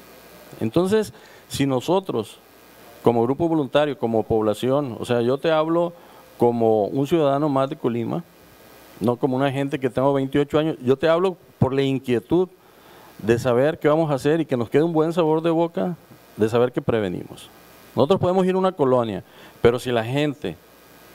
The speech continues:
no se reúne, la gente no llega, por lo menos te queda la satisfacción que tú fuiste y que querías enseñarle a la gente un plan familiar de protección civil.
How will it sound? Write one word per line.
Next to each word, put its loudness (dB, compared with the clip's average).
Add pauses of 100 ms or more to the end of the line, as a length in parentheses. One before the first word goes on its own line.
(460)
no 0
se -4
reúne, -2 (180)
la -2
gente -6 (280)
no 0
llega, -4 (1300)
por 2
lo 2
menos 0
te -4
queda 0
la 2
satisfacción -4
que -4
tú -6
fuiste -4 (1120)
y -2
que -4
querías 0
enseñarle 0
a 0
la 0
gente -2
un -2
plan -2
familiar 0
de -2
protección -6
civil. -8